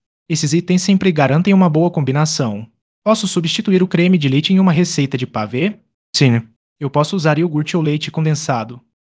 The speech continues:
Fica gostoso do mesmo jeito. Quanto tempo demora para gelar a sobremesa sem forno? Geralmente, eu deixo na geladeira por pelo menos quatro horas. Assim, fica geladinha e firme.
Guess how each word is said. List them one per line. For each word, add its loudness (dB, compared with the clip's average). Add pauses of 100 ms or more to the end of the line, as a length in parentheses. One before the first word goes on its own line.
(100)
Fica 0
gostoso 2
do 0
mesmo 2
jeito. -2 (300)
Quanto 0
tempo 2
demora 2
para 0
gelar 4
a 4
sobremesa 2
sem 0
forno? -2 (320)
Geralmente, -2
eu -2
deixo -2
na 2
geladeira 2
por -6
pelo -4
menos 0
quatro -2
horas. -6 (300)
Assim, -4
fica 0
geladinha 2
e -2
firme. -4